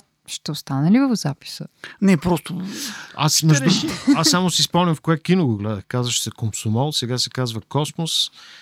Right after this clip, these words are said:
Speaker 3: и от, а, сигурно двайсетина години
Speaker 1: Ама то не
Speaker 3: стои
Speaker 1: работи,
Speaker 3: празно.
Speaker 1: нали?
Speaker 2: То не
Speaker 3: При-,
Speaker 2: работи.
Speaker 3: призрачно, да.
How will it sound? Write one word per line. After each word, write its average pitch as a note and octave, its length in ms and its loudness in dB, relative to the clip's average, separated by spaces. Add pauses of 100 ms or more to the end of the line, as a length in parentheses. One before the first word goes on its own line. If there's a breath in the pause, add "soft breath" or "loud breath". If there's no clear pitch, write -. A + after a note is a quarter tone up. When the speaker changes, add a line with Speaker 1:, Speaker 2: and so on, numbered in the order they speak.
(160 loud breath)
Speaker 3:
и A#2+ 100 -4
от, - 260 -8
а, A2+ 280 0
сигурно A#2+ 300 -2
двайсетина A2 420 -2
години G#2+ 180 -2
Speaker 1:
Ама - 120 2
то F3+ 140 -2
не F3+ 60 0
Speaker 3:
стои A2 100 2
Speaker 1:
работи, - 260 -6
Speaker 3:
празно. A2+ 340 -2
Speaker 1:
нали? E3 180 -6
Speaker 2:
То D3 180 2
не C3+ 80 4
Speaker 3:
При-, - 80 2
Speaker 2:
работи. F#2+ 180 -4
Speaker 3:
призрачно, C3+ 680 0
да. G#2 280 -10